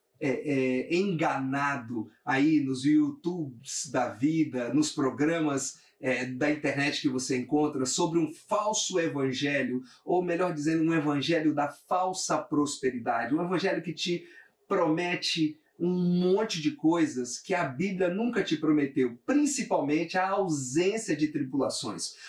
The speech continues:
Um evangelho que te ensina que se você está passando por lutas, por dores, por tribulações,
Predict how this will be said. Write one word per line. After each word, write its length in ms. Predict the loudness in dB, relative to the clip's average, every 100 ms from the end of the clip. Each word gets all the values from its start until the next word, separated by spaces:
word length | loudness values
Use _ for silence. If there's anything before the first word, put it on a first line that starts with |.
| -2
Um 100 | 0
evangelho 460 | 2 2 0 -2 -4
que 120 | -4
te 120 | -2
ensina 340 | -2 0 0 0
que 80 |
se 120 | -2 -2
você 220 | 0 -2
está 160 | -2
passando 400 | -4 -4 0 -2
por 160 | 0 -2
lutas, 340 | -2 -2 -4
por 220 | -2 -2 2
dores, 320 | 2 0 -4
por 140 | -8
tribulações, 760 | -6 -4 -2 0 0 0 0